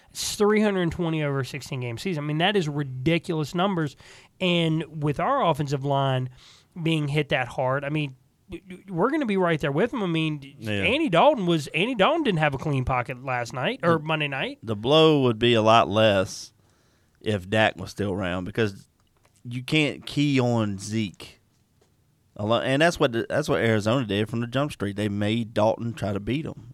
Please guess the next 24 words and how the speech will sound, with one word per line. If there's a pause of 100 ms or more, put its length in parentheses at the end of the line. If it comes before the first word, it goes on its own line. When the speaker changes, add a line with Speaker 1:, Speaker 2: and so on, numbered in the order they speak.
(120)
Speaker 2:
and
it
obviously
didn't
work. (760)
Uh, (140)
the
turnovers
was
a
big
part
of
it
too,
but
still, (520)
uh, (200)
getting
back
on
subject,
um,
<sighs>